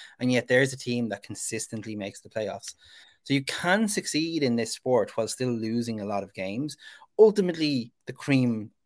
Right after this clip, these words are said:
consistently rises to the top, as we saw the year Cork won it, the, the Tro-, all the years the Trojans have won it, and obviously this year with U C D. Like, a U C D are phenomenal outfit, and it, it, it paid off for them this year. I think it, it worked really well. But if you can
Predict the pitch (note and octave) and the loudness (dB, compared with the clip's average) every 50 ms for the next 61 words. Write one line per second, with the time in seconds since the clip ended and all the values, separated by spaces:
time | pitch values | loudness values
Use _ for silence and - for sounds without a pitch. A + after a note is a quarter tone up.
0 | _ - - - C3+ A#2+ - - - C#3 C3+ C3 - - B2+ A#2+ A#2 A#2 A#2 A2 | _ -12 -6 -4 -2 -2 -2 -2 0 0 0 0 0 -2 -2 -2 -2 -2 -4 -2
1 | G#2 G#2 G#2 G#2 G2+ G#2+ G2+ - - - A2 G#2 - - A#2 A#2 B2 - - A#2 | -2 -2 -2 -4 -6 -8 -12 -14 -12 -10 -10 -10 -6 -4 -4 -4 -4 -6 -8 -10
2 | - - G#2+ G2 - - A2+ G#2 G#2 G2+ G#2 G2+ G2+ G2 F#2 - - - D#3+ E3 | -10 -10 -12 -10 -6 -4 -4 -2 -4 -4 -6 -6 -8 -8 -8 -6 -2 0 2 2
3 | E3 E3 - - D#3 D#3 D3+ D3 C#3+ C#3 - - - - _ _ - - B2+ B2 | 2 0 -2 -4 -2 0 0 0 0 -2 -6 -14 -20 -20 _ _ -6 -2 0 0
4 | A#2 - A#2+ C3 C3+ B2+ B2+ A#2+ A#2+ A#2 A#2 - - - A#2 A2 G#2+ A2+ A2 G#2+ | 0 2 4 4 4 4 2 0 -2 -2 -4 -6 -8 -6 -6 -6 -6 -8 -8 -10
5 | A2 G#2+ G#2 G#2+ G#2+ G#2 G#2 G#2 - _ - - - - - - - - - A#2 | -10 -12 -12 -10 -10 -10 -10 -12 -14 _ -20 -20 -18 -18 -18 -18 -16 -8 -2 0
6 | A#2+ A2+ A2+ - - A#2 G2 G#2+ G#2 - - - G#2 G2+ G2+ G#2 C#2+ - G2+ G2+ | 0 0 0 -2 -4 -4 -4 -4 -6 -6 -4 -4 -4 -4 -4 -4 -6 -8 -8 -8
7 | G2 - - G#2 F#2+ G2+ F#2+ F2+ F2 - - G2+ G2 - A#2 G#2 A2+ A#2 A#2 - | -8 -8 -10 -10 -10 -8 -10 -10 -12 -12 -12 -10 -8 -6 -6 -6 -4 -4 -4 -4
8 | A#2 G#2+ G#2 G#2 G#2+ G#2+ - - - F#2+ - - - - - A#2+ A2+ A#2 A#2 A#2 | -4 -6 -6 -6 -6 -8 -10 -10 -12 -12 -10 -12 -14 -8 -4 0 0 2 2 2
9 | A#2 A2 G#2+ G#2 G2+ G2 F#2+ F#2+ F#2+ F#2+ - - - G2 - - G2 G2 F#2+ - | 2 2 0 0 -2 -4 -4 -4 -4 -6 -6 -10 -12 -12 -10 -8 -8 -8 -8 -10
10 | _ _ _ - A2+ - _ _ - A2+ A2 - _ _ - - A2+ G#2 G#2 G2+ | _ _ _ -14 -14 -14 _ _ -14 -14 -14 -14 _ _ -8 -6 -4 -4 -2 -2
11 | G2+ G2 G2+ G2+ - - G2+ G2 G2 F#2+ F#2+ F#2+ - - G2+ F#2+ G2 - - G#2 | -2 -2 -2 -4 -8 -14 -12 -12 -12 -10 -10 -12 -10 -8 -8 -6 -6 -8 -8 -12
12 | F#2+ F2 - C#2+ C#2 - E2+ F#2+ F2+ F#2 G2+ G#2 - - G#2 G2+ G2 G2 G#2 F#2+ | -14 -14 -16 -20 -20 -16 -14 -12 -10 -10 -12 -12 -14 -14 -14 -12 -10 -8 -8 -8
13 | - - _ - - - - - - - - - _ _ _ _ - B2 A#2+ A#2+ | -8 -10 _ -20 -20 -20 -20 -20 -20 -20 -20 -20 _ _ _ _ -2 0 0 0
14 | - D#3+ - - - - F3+ D#3 C3+ | 0 -2 -2 -2 0 2 2 2 2